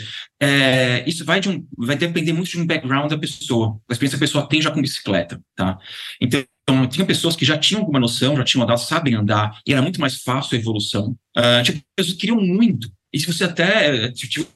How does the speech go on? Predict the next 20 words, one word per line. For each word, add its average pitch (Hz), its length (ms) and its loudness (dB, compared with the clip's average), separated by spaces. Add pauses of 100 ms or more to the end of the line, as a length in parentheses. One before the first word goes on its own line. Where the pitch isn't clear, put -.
um 156 60 -2
caso 160 180 2
interessante 160 640 0
até, 120 300 0 (240)
que 165 60 -6
a - 20 -4
pessoa 214 160 -4
queria 214 220 -2
muito, 160 460 -2 (140)
mas, 139 180 -2
nossa, 160 540 -2 (100)
eu 123 120 0
vou 131 120 -2
falar 127 180 0
isso 131 120 -4
com, 127 100 0
com 120 100 -2
devido 127 180 0
respeito 147 460 0
aqui, 131 200 -2